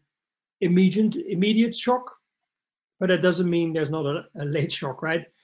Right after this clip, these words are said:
And we've said to all companies, if you think about a recession in two phases where early on you don't know what's happening and you might be too optimistic,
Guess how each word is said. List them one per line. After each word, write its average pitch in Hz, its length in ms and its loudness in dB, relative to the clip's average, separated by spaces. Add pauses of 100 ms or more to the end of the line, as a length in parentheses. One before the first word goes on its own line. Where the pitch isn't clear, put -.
(300)
And 190 140 2
we've 196 140 6
said 226 180 4
to 214 100 6
all 196 100 6
companies, 190 600 0 (420)
if 190 160 -4
you 220 180 2
think 233 220 0
about 202 240 0
a 180 140 -2
recession 175 560 -4
in 160 120 -10
two 190 240 -6
phases 165 560 -4
where 160 500 -2 (680)
early 208 280 2
on 185 200 2
you 170 80 -2
don't 175 240 -2
know 170 100 -2
what's 160 220 -4
happening 160 400 -6
and 156 80 -8
you 156 80 -6
might 165 260 -4
be 156 140 -6
too 165 180 -6
optimistic, 160 800 -6